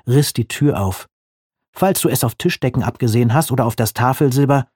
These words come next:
„Arthur!“ Spiridon drängte sich atemlos an mir vorbei in die Eingangshalle. „Du musst weg von hier, sofort!“ Er trug ein gestreiftes Hemd und eine Lederjacke,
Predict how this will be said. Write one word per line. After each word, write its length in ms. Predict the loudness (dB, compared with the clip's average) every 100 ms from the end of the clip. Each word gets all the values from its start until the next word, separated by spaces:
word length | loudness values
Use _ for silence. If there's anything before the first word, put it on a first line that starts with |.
| _ _ -6
„Arthur!“ 480 | -4 -2 0 -2 -2 _ _ _ -20
Spiridon 680 | -10 -6 -4 -2 0 0 -2
drängte 300 | -4 -4 -4
sich 240 | -6 -8
atemlos 440 | -8 -4 -2 -2 -2
an 100 | -2
mir 120 | -2
vorbei 340 | -4 -4 -2
in 80 | 0
die 120 | -2
Eingangshalle. 680 | -4 -2 -2 -4 -4 -4 -4 -10 _ _ _
„Du 80 | 0
musst 200 | 0 2
weg 160 | -2 -2
von 100 | 0
hier, 220 | 0 -2 -6 -4
sofort!“ 520 | -4 0 -2 -2 -12 _ _ _ _ _ _ _ _ _ _ _ _ _
Er 140 | -18
trug 240 | -8 -8 -4
ein 140 | -4
gestreiftes 640 | -4 -6 -4 -4 -4 -8
Hemd 300 | -4 -2 -2
und 140 | -4 -4
eine 160 | -4
Lederjacke, 640 | -2 0 0 -2 -4 -6